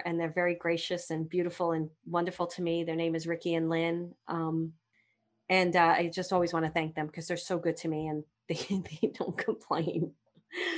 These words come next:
So the next pod party is on May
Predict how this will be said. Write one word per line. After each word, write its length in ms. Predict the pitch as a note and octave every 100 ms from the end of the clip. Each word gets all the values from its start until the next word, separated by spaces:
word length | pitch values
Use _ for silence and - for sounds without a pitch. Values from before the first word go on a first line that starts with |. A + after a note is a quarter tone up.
| D#4 C4
So 160 | -
the 120 | B3 A#3
next 320 | A#3 B3+ -
pod 340 | - C#4+ C#4
party 580 | - G#3+ F#3 F3 F#3+ B3+ C#4 _ _ _ _ _ _ _
is 800 | G#3 G#3+ G#3 G3+ G3+ G3+ G3+ - - -
on 1200 | F#3+ G3 F#3+ F#3+ F#3 F#3 F#3 F#3+ F#3 F#3 F#3 F3+ _ _ _ _ _ _ _ _ _ _ _ _ _ -
May 240 | G3+ G#3